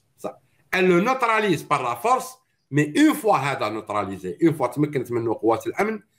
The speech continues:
يحترم القانون، ما يضربوه، ما يعذبوه، ما يطورتوريوه، والقانون ياخذ من صالحه.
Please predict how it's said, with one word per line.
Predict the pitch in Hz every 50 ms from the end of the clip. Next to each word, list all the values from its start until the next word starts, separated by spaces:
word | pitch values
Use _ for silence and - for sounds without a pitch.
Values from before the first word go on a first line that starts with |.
| _ _ _ _ _ -
يحترم | 131 160 170 - - - - - 143 139 151 160 151 135 127
القانون، | 113 - - 107 107 107 113 123 113 92 - _ _ _ _ -
ما | 110 135 170
يضربوه، | 196 196 165 190 170 - 104 101 85 76 - _ _ _ _ _ _
ما | - 110 127 156
يعذبوه، | 151 - 170 151 131 139 113 98 98 80 - _ _ _ _ _ _ _
ما | - 135 139
يطورتوريوه، | 139 139 139 135 - - 127 120 123 143 160 156 151 - - _ _ -
والقانون | 113 120 - 117 117 131 147 139 127
ياخذ | - - - 101
من | 95 87
صالحه. | 85 - 73 64 - -